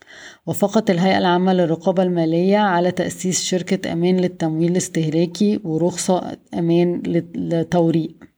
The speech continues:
آه، رفعت شركة ياس القبضة عرضها للاستحواذ على أسهم، آه، شركة اسكندرية للخدمات الطبية، ورفعت العرض لتمانية وأربعين جنيه واتنين وستين،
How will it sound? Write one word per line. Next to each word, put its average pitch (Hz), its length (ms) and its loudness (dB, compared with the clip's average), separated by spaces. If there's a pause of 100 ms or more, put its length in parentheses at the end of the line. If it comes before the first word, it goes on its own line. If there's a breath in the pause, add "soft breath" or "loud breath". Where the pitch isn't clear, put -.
(1200 loud breath)
آه، 175 460 4
رفعت 202 380 2
شركة 196 560 0
ياس 185 260 0
القبضة 185 720 0
عرضها 180 520 0
للاستحواذ 170 760 0
على 156 220 -2
أسهم، 185 720 -2
آه، 160 140 -2
شركة 175 440 -2
اسكندرية 165 560 0
للخدمات 165 640 -2
الطبية، 185 840 0
ورفعت 170 1300 -2
العرض 160 640 0
لتمانية 170 720 0
وأربعين 156 580 0
جنيه 160 440 0
واتنين 175 460 0
وستين، 170 760 -2